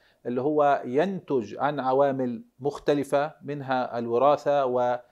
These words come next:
آه، آه، خلل في السلوك الغذائي، أو ربما تكون عوامل نفسية وعوامل أخرى تسبب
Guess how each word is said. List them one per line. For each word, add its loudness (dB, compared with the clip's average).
آه، 0
آه، -2
خلل 2
في -4
السلوك -4
الغذائي، -2
أو 4
ربما 0
تكون -4
عوامل 0
نفسية -2
وعوامل 2
أخرى -2
تسبب -4